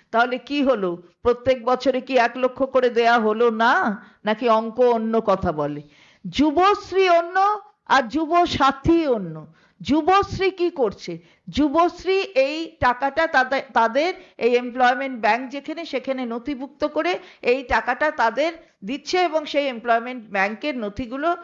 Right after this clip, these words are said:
রাখছে। আর যুব সাথী, যুব সাথী কারা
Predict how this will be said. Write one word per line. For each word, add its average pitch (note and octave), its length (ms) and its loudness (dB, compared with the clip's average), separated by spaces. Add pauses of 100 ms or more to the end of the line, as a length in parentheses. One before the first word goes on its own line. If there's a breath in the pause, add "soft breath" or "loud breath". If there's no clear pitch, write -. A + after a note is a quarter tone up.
(140)
রাখছে। - 540 0 (280)
আর D#4 400 4 (300)
যুব E4 460 2
সাথী, G3+ 460 -4 (400)
যুব C#4 360 0
সাথী D#4 560 -4 (340 soft breath)
কারা D4 460 4